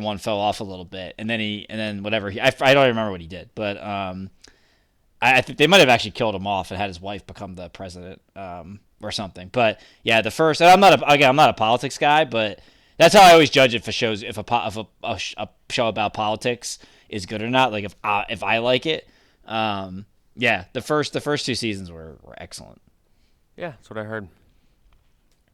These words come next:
Speaker 2: But fun. All right.
Speaker 1: Fun,
Speaker 2: Um,
Speaker 1: fun. Always aiming for fun. We'll have to, uh, I'll have to go to the, uh,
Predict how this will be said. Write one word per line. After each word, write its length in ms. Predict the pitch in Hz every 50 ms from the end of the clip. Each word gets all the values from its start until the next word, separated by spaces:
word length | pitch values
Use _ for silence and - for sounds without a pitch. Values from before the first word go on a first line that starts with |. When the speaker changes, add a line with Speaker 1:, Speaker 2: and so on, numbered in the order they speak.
| _ _ _ _ _ _ _ _ _ _ _
Speaker 2:
But 160 | - 107 107 - _ _
fun. 340 | _ - - 135 131 110 95 _ _ _ _ _ _ _ _ _ _ _ _ _ _ -
All 80 | - 170
right. 240 | 180 175 175 170 - _ _ _ -
Speaker 1:
Fun, 520 | 147 151 151 151 147 147 143 135 139 123
Speaker 2:
Um, 260 | 139 139 139 139 139
Speaker 1:
fun. 320 | 139 127 117 104 95 92 - -
Always 240 | - 117 117 113 104
aiming 180 | 117 117 113 107
for 140 | - - 95
fun. 340 | - - 98 104 92 95 - _ _ _ _ _ _ _ _ _ _ _ _ -
We'll 140 | - 117 120
have 60 | -
to, 220 | - 139 123 120 120
uh, 400 | 120 117 120 117 113 110 107 104 - _ _ _ _ -
I'll 100 | - 120
have 60 | 117
to 60 | 113 117
go 180 | 113 127 123
to 80 | 117 113
the, 240 | 110 117 117 117 113
uh, 380 | 113 113 113 110 110 110 110